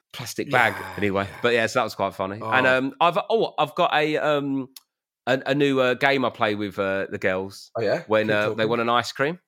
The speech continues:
Speaker 2: Yeah.
Speaker 1: Lou does this role play thing with the girls where she goes, "Come into Mummy's ice cream shop." <laughs>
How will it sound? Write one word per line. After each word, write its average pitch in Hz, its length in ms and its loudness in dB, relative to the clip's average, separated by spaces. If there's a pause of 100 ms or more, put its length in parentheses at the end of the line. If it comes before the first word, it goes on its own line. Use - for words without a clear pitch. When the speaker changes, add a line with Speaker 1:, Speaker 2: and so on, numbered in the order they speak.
(380)
Speaker 2:
Yeah. 110 240 2
Speaker 1:
Lou 185 200 4
does 180 200 0
this 160 140 -6
role 175 280 2
play 120 260 0
thing 95 460 -4
with 113 180 -6
the 120 80 -4
girls 117 360 0
where 120 120 0
she - 120 -8
goes, 123 140 0
"Come 147 220 -2
into 135 260 0
Mummy's 135 380 2
ice 139 240 2
cream 101 240 -2
shop." 98 480 -2
<laughs> - 40 -20